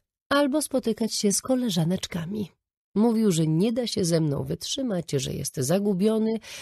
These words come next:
że miłość się wypaliła i musi zmienić swoje życie. Przekonywał, że jest bardzo rozgoryczony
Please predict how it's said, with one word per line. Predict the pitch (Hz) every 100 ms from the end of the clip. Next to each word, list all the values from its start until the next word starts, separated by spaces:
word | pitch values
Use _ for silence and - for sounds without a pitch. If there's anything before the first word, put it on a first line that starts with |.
| -
że | 208
miłość | 233 220 156 - -
się | 196
wypaliła | 190 294 320 285 262 240
i | 190
musi | 165 151 - 165
zmienić | 170 214 196 180 196 -
swoje | - - 226 226
życie. | - 170 - 208 170 _ _ _ _ _ _
Przekonywał, | - 170 180 170 160
że | 151 151
jest | 143 156
bardzo | 160 151 160
rozgoryczony | 156 156 160 160 202 185